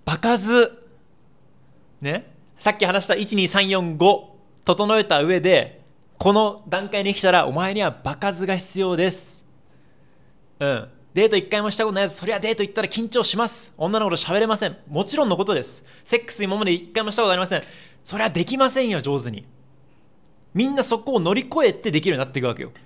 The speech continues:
そんな生まれつきセックス上手なやつはいないんだよ。ね、センスあるやつはいるかもしれないけど、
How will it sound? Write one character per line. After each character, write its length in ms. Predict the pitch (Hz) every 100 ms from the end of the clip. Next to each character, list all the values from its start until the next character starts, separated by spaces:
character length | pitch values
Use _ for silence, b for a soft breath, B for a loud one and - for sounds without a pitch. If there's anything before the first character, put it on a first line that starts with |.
| B
そ 140 | -
ん 20 | 269
な 100 | 196
生 60 |
ま 120 | 190 285
れ 80 |
つ 80 | -
き 80 | -
セ 100 | 285
ッ 80 | 294
ク 80 | 190
ス 100 | 160
上 120 | 175
手 60 |
な 40 | 190
や 40 |
つ 60 | 139
は 40 |
い 140 | 120 240
な 80 | 285
い 80 |
ん 80 | 220
だ 80 | 117
よ。 60 | - - - - _ -
ね、 80 | 151
セ 160 | 294
ン 80 | 320
ス 60 | 269
あ 60 |
る 40 | 214
や 60 |
つ 40 | 196
は 40 |
い 40 | 165
る 40 |
か 60 | 165
も 80 |
し 20 | 143
れ 80 |
な 60 | 151
い 40 |
け 60 | 135
ど、 280 | 143 113